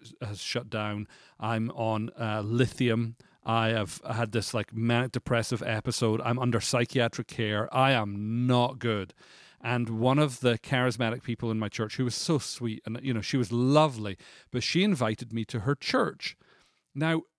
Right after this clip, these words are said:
as long as I'd been alive, my parents always taught me that charismatics and Pentecostals were deceived.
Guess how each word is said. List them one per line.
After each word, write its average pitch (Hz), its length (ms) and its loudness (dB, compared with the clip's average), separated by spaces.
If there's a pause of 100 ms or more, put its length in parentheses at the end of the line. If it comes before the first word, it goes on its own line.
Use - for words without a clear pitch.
as 135 220 2
long 202 340 6
as 175 120 0
I'd 160 220 2
been 143 180 2
alive, 110 640 0
my 131 180 0
parents 135 320 -2
always 117 220 0
taught 156 260 2
me 110 140 -4
that 113 160 -6
charismatics 123 640 -2
and 110 100 -4
Pentecostals 110 800 -4
were 113 80 0
deceived. 123 580 -6